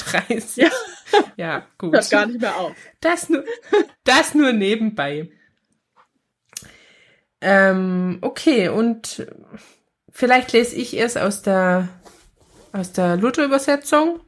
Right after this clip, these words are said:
Speaker 1: und dann du aus der Basisbibel.
Speaker 2: Ja.
Speaker 1: Und, ähm, es sind die Verse sechs b und sieben aus dem achten Kapitel.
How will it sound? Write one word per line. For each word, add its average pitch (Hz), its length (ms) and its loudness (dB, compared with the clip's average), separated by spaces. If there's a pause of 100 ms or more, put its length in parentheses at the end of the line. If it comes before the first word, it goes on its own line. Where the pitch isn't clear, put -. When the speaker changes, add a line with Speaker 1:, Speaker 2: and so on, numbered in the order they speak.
(140)
Speaker 1:
und 202 100 0
dann 202 180 4
du 208 120 2
aus 175 160 0
der - 120 -2
Basisbibel. 277 880 -2
Speaker 2:
Ja. - 260 -2 (1700)
Speaker 1:
Und, 202 560 4
ähm, 190 300 -2
es - 240 -6
sind 240 240 0
die 220 80 0
Verse 226 840 2
sechs - 420 -2
b 254 200 4
und 220 180 2
sieben 202 540 0
aus 185 200 -4
dem 190 180 -4
achten 180 340 -6
Kapitel. 175 600 -8